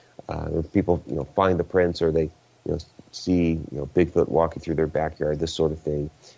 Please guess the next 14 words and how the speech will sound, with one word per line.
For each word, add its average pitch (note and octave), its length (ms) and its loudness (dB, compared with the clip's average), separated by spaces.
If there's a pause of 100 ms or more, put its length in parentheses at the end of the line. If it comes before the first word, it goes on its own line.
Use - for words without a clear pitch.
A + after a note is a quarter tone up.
(120)
Uh, E2 140 2
you F2+ 160 4
have B2 260 4
different G#2 440 2
variations D#2+ 880 0
of, C#2 360 -6
of C#2 200 -8
this. - 160 -10
You C2 60 -2
have, C2+ 100 -6
like, C#2+ 220 -8
the, C#2 280 -6
the - 80 -2
Bushman, E2 640 4